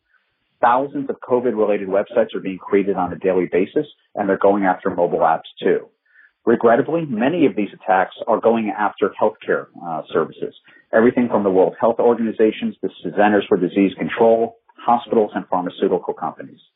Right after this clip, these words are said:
There have been some financial companies that have also been successfully attacked, such as Finastra, which is a financial technology company, and Chubb, which is an insurance provider. A few days ago, the Wall Street Journal had an article that said that cyber threats and the fraud threats may not be known for weeks.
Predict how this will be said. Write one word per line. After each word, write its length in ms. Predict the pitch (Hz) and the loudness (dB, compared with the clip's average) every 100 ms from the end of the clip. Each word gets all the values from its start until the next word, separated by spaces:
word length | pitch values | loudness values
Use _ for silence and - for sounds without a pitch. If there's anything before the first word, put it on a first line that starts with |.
| _ _ _ _ | _ _ _ _
There 100 | 117 | 2
have 200 | 120 147 | 4 2
been 120 | 151 139 | 0 -6
some 160 | 139 135 | -6 -4
financial 460 | 120 120 135 127 | -4 -4 -6 -6
companies 380 | - 90 87 85 | -6 -8 -10 -8
that 60 | - | -6
have 100 | 82 | -4
also 240 | 90 - | -6 -4
been 160 | 85 82 | -10 -10
successfully 520 | - - 87 - 92 | -10 0 0 0 -2
attacked, 420 | 80 - 80 80 - | -2 0 0 0 -6
such 120 | - | -8
as 40 | 85 | -8
Finastra, 520 | - 85 90 - 120 101 | -6 -2 -2 0 0 0
which 120 | 80 | -6
is 80 | - | -10
a 100 | - | -6
financial 460 | - 85 87 - 92 - | -6 -6 -8 -8 -10 -6
technology 480 | - 82 95 - 113 | -2 0 0 0 -2
company, 380 | 117 127 127 - _ - | -2 0 -2 -4 _ -6
and 120 | 113 | -6
Chubb, 300 | 107 127 101 | 0 2 2
which 120 | 87 87 | 0 -4
is 60 | - | -6
an 100 | 80 | -8
insurance 380 | 78 - 85 82 | -8 -8 -8 -6
provider. 460 | 78 64 67 62 _ _ _ _ _ _ _ - | -8 -4 -4 -4 _ _ _ _ _ _ _ -12
A 20 | - | -8
few 180 | 170 | 0
days 220 | 143 131 123 | 4 4 4
ago, 160 | 110 | 2
the 60 | 104 | 4
Wall 200 | 101 120 | 2 0
Street 160 | - 113 | -2 -4
Journal 240 | 107 104 90 | -2 -4 -2
had 100 | 95 | -2
an 140 | 90 | -2
article 400 | 85 87 - - - - | -4 -4 -6 -10 -10 -10
that 120 | 101 | -6
said 120 | 107 92 | -4 -4
that 120 | 82 _ | -8 _
cyber 400 | 113 107 120 113 | 0 0 -2 -6
threats 280 | - 104 - | 0 0 0
and 100 | 92 | -12
the 60 | 82 | -8
fraud 260 | - 98 98 | 0 0 0
threats 200 | - 85 - | -2 -4 -6
may 100 | 98 | -8
not 220 | 95 87 | -6 -6
be 80 | 92 | -6
known 240 | 87 87 - | -6 -8 -4
for 160 | 87 | -4
weeks. 300 | 82 80 - | -2 -4 -8